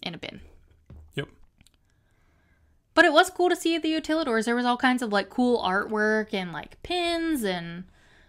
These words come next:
Speaker 1: all
Speaker 2: Yeah.
Speaker 1: kinds of stuff on the walls down there. And y-, I definitely think you would get lost, but there are maps all
Speaker 2: Well,
Speaker 1: over the place.
Speaker 2: the, the, um, the two cast members who were showing us around did say that
Speaker 1: It
Speaker 2: they
Speaker 1: was
Speaker 2: had gotten
Speaker 1: Tiffany and Amber. Get their names right.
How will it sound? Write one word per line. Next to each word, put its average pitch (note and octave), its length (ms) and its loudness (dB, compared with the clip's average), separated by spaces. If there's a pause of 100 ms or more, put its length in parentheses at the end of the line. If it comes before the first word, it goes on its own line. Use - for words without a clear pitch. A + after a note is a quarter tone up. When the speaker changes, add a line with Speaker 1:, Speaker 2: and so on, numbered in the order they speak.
(120)
Speaker 1:
all - 120 0
Speaker 2:
Yeah. A#3 120 6
Speaker 1:
kinds A#3+ 120 4
of B3 60 2
stuff G#3 200 0
on G3 100 2
the F#3 60 -4
walls F3+ 320 -2
down E3+ 200 -4
there. D#3+ 280 -6
And G3 380 -4 (280)
y-, - 120 -8
I G#3 100 2
definitely A#3+ 400 0
think A#3 220 -2
you G#3+ 80 0
would G3 120 -2
get G3 200 -4
lost, C#4 540 0
but G#3 120 -4
there F#3+ 140 0
are G#3 160 2
maps G3 400 0
all E3+ 160 6
Speaker 2:
Well, E3+ 80 2
Speaker 1:
over E3 100 -4
the E3+ 80 -6
place. E3+ 440 -6
Speaker 2:
the, D3 220 2
the, C#3 80 4
um, B2+ 300 0
the B2+ 80 0
two F3+ 160 -6
cast D#3+ 280 -2
members B2 260 -2
who B2 100 -4
were A2 100 -6
showing B2 340 -6
us A2 340 -12
around A#2 500 -12
did B2 200 -6
say B2+ 180 -6
that A#2+ 120 -4
Speaker 1:
It A#3 80 4
Speaker 2:
they A#3+ 40 2
Speaker 1:
was A#3 200 4
Speaker 2:
had - 60 2
gotten A#3+ 140 6
Speaker 1:
Tiffany C4 360 0
and D4 280 -4
Amber. G3+ 520 0
Get G3+ 180 -6
their G#3 140 -2
names G#3+ 340 -2
right. F3 320 -10